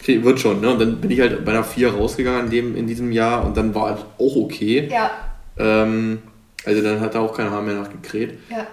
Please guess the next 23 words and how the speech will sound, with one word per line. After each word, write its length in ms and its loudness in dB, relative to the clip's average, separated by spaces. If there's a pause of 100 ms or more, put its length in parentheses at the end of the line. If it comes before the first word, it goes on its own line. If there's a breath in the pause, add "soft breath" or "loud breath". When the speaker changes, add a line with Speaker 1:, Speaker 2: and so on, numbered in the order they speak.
(140)
Speaker 1:
Nee, 300 0
aber, 1300 -2 (220)
äh, 20 -12
nee, 120 -6
ansonsten 920 -8
weiß 160 -8
ich 120 -12
grad 200 -10
gar 140 -6
nicht 200 -6
mehr. 160 -8 (440 loud breath)
Aber 140 0
wir 120 2
hatten 160 -4
auf 140 0
jeden 160 0
Fall, 280 -2
hattet 220 -8
ihr 160 -2
auch 140 -2
so 120 -6
eine 120 0
Chaotenklasse? 1300 -4